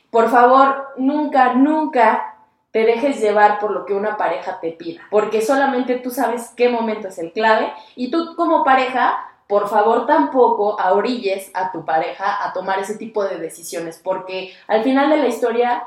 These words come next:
tú andas con esa persona y sí, la familia es algo muy importante, pero con quien vas a compartir tu vida es con esa persona. Y no porque la mamá de tu pareja no te conozca como su pareja, no quiere decir que te ame más o te ame menos.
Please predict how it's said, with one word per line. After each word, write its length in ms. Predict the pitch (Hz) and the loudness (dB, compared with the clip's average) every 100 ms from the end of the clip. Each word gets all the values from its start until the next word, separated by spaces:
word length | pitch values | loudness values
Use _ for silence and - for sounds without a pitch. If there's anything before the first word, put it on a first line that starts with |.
| - | -6
tú 160 | 277 294 | 0 2
andas 320 | 320 285 - | 4 2 -2
con 120 | 220 | -4
esa 200 | 214 220 | -4 -6
persona 400 | 196 185 196 196 | -6 -6 -6 -4
y 80 | 214 | -4
sí, 160 | 226 285 | -2 -2
la 160 | 247 | -2
familia 680 | 226 220 240 262 277 269 - | -2 -2 -2 4 4 4 2
es 280 | 214 208 - - | -2 -6 -8 -4
algo 260 | 208 214 | -2 0
muy 220 | 220 240 | -2 -2
importante, 560 | 240 - - 214 220 247 | -4 -6 -2 -2 -2 -4
pero 300 | 202 190 190 | 0 0 0
con 180 | 202 196 | -2 -2
quien 180 | 208 214 | -2 2
vas 160 | 294 - | 2 2
a 100 | 349 | 0
compartir 480 | 233 214 202 208 208 | 0 0 -2 -6 -8
tu 80 | |
vida 220 | 190 190 185 | -8 -4 -6
es 100 | - | -6
con 160 | 170 | -12
esa 240 | 160 180 - | -12 -16 -16
persona. 420 | - - - _ _ _ - - | -16 -18 -20 _ _ _ -20 -8
Y 160 | 233 | 0
no 160 | 294 339 | 2 2
porque 420 | 359 285 226 208 | 0 2 2 2
la 160 | 202 196 | 2 2
mamá 500 | 185 202 240 269 294 | 2 2 4 4 4
de 180 | 202 190 | 2 -2
tu 100 | 190 | -6
pareja 540 | 170 180 208 220 208 180 | -4 -2 0 -2 -4 -4
no 120 | 196 | -4
te 160 | - - | -6 -4
conozca 520 | 175 180 190 202 - | -4 -4 -6 -6 -8
como 200 | 175 170 | -12 -16
su 180 | 180 151 | -16 -6
pareja, 340 | 214 285 226 | -2 -2 -2
no 160 | 220 220 | -4 -2
quiere 180 | 233 208 | -2 -2
decir 360 | 190 208 208 | -2 -10 -12
que 120 | - 196 | -8 -8
te 140 | 190 | -6
ame 240 | 180 185 196 | -8 -10 -8
más 320 | 190 - - | -8 -8 -12
o 140 | 165 - | -16 -10
te 80 | 175 | -10
ame 240 | 175 175 | -8 -12
menos. 400 | 180 147 - - | -12 -14 -16 -20